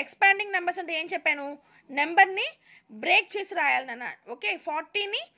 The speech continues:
ఫార్టీ ఫైవ్ ఉందనుకోండి, ఫార్టీ ప్లస్ ఫైవ్ అలాగ బ్రేక్ చేసి రాయ-, రాసేదాన్నే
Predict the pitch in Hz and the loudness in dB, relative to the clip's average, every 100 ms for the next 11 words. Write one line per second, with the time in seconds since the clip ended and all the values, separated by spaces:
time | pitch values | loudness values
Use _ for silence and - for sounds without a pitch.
0 | _ _ _ 359 359 440 480 480 427 339 | _ _ _ 0 0 0 2 2 0 -6
1 | 285 294 277 311 370 381 453 453 370 349 | -8 -8 -8 0 2 2 0 2 4 4
2 | - 330 - 254 311 294 226 262 359 - | 4 2 4 4 2 0 2 4 4 2
3 | 370 349 320 277 269 233 262 285 320 277 | -6 -4 0 0 0 0 0 0 -2 -2
4 | 269 285 | -2 2